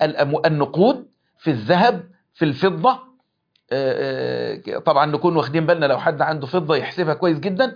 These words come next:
ويضم المال، لأن الراجح أن يضم أصناف المال إلى بعضها البعض. يعني لو واحد عنده مثلًا،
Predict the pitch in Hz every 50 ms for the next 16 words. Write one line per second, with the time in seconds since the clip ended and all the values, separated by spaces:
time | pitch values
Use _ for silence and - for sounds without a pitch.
0 | - - - - - - 160 185 208 180 147 240 285 285 269 247 233 202 180 180
1 | 185 196 214 226 226 214 - - 180 175 170 165 180 190 175 190 - - - 170
2 | 156 156 165 170 180 170 226 262 254 226 208 196 196 - - - - 185 190 196
3 | 190 185 170 156 165 180 180 - - 165 160 151 151 147 151 185 180 160 143 170
4 | 156 139 - - - - - - - - 135 151 160 170 170 170 196 196 - 196
5 | 175 175 196 190 175 175 185 196 190 185 180 185 180 180 180 -